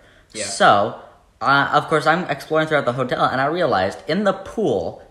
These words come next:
Speaker 2: you don't need a key card to get through the stairwell.
Speaker 1: You don't need a key card for the stairwell?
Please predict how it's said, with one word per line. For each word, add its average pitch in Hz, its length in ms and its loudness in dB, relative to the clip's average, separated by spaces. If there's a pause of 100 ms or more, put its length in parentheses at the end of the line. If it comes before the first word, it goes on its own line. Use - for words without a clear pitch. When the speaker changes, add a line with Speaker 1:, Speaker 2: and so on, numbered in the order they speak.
Speaker 2:
you 143 320 -8
don't 190 280 -2
need 165 180 -4
a 127 40 -8
key 160 220 -8
card 107 200 -4
to - 80 -10
get - 160 -10
through 107 100 -8
the 101 60 -10
stairwell. 127 580 -8 (1300)
Speaker 1:
You 127 100 -12
don't 123 400 -10
need 113 140 -12
a 107 40 -10
key 110 220 -16
card 107 240 -10
for 110 60 -14
the 101 80 -14
stairwell? 147 380 -12